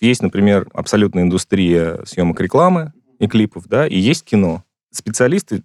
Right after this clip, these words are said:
ну, практически пересекаются, совмещаются и так далее, одни и те же.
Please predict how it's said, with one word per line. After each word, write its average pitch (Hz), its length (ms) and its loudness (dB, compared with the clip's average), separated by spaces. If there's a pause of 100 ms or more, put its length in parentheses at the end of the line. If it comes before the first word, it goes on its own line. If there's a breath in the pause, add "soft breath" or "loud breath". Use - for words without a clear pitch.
(120)
ну, 104 260 0
практически 98 1160 -2
пересекаются, 139 540 0
совмещаются 104 500 0
и 98 40 -4
так 110 140 0
далее, 87 240 -2
одни 110 200 2
и 120 40 0
те - 120 -6
же. - 80 -14